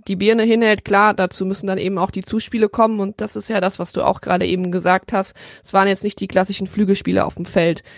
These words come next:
die, ähm, ja, da von links und rechts den Stürmer mit, mit Flanken füttern. Wenn wir jetzt davon ausgehen, dass in der Länderspielpause zumindest Franck Honorat zurückkommt,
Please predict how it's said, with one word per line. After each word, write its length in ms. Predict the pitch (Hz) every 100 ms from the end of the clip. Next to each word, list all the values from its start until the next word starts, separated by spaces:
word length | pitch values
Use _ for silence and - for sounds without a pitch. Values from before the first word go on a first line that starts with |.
| - _ -
die, 280 | 180 180
ähm, 600 | 180 - 170 165 165 - -
ja, 240 | - 170 160
da 360 | - 175 170 185 214
von 400 | - 180 175 175 -
links 380 | - 180 190 -
und 100 | 180
rechts 460 | 175 190 - - - - - - _ _
den 120 | 170
Stürmer 360 | 185 196 202 196
mit, 260 | 196 185 -
mit 140 | 185
Flanken 400 | - 190 208 220
füttern. 540 | - 233 233 240 247 262 - -
Wenn 180 | 208 208
wir 60 | 202
jetzt 140 | 196
davon 240 | 202 214
ausgehen, 380 | 190 202 - -
dass 140 | 202 208
in 60 |
der 80 | 190
Länderspielpause 1120 | 190 202 202 202 - 202 196 202 190 185 180 -
zumindest 760 | - 190 196 196 - - - 240
Franck 380 | - 185 196
Honorat 480 | - 185 180 196 220
zurückkommt, 680 | - 208 202 - 202 202 -